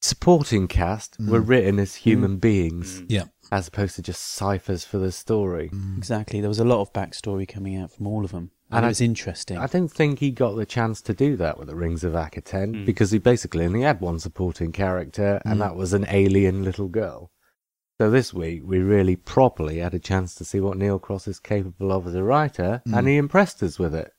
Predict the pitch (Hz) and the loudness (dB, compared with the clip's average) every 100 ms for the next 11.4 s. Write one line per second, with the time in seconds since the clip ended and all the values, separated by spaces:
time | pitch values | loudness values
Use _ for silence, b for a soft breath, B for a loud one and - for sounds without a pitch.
0 | - 104 92 _ - 104 - 113 113 117 | -4 -2 -2 _ -14 -14 -12 -14 -12 -8
1 | 113 139 104 - 120 113 95 87 95 - | 2 4 4 2 6 6 6 2 0 -2
2 | 87 85 78 73 95 92 92 95 76 - | -4 -4 -6 -6 0 4 6 4 2 -4
3 | 85 87 95 104 87 - 90 87 85 85 | -6 -6 0 2 2 -2 0 0 0 0
4 | 85 87 85 85 87 - 87 85 85 101 | -2 -2 -2 -4 -4 -4 -4 -2 -2 -6
5 | - 110 101 95 98 90 98 87 82 - | -4 0 2 0 0 2 4 2 -2 -6
6 | - 92 98 107 - 92 87 90 78 92 | -6 -4 -2 -4 -4 -2 2 0 0 -4
7 | 85 80 82 76 80 - 82 85 78 85 | -4 -4 -6 -6 -10 -10 -14 -12 -8 -6
8 | 85 - 90 85 82 80 87 80 85 85 | -4 -4 -2 0 0 -2 -4 -2 0 2
9 | 85 80 87 87 95 95 92 90 98 90 | 2 0 -4 2 2 2 0 2 4 6
10 | 87 87 87 85 98 95 73 - 85 90 | 6 4 2 2 2 2 -2 -8 -8 -4
11 | 95 87 85 - | -4 -2 -4 -6